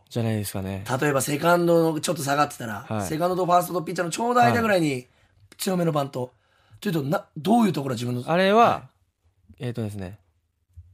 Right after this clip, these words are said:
Speaker 2: 逆に、
Speaker 1: はい。
Speaker 2: ば-、僕がすることによって、もう相手からしたらバントするって思わせるじゃないですか。
Speaker 1: はい。はいはいはい。
Speaker 2: そしたら自然と内野って前来るでしょ。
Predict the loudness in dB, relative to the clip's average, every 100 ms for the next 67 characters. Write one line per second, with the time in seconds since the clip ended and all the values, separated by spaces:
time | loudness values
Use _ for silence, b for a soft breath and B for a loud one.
0 | -14 -6 -6 -2 0 2 0 -2 -6 -8
1 | _ _ _ -18 -6 -4 -4 -2 -2 4
2 | 4 4 2 0 2 2 2 2 0 -2
3 | 0 2 4 2 2 2 2 0 0 2
4 | 2 2 0 0 0 0 -2 -6 -2 2
5 | 2 2 2 2 2 2 2 2 2 4
6 | 4 2 0 0 -2 -8 -10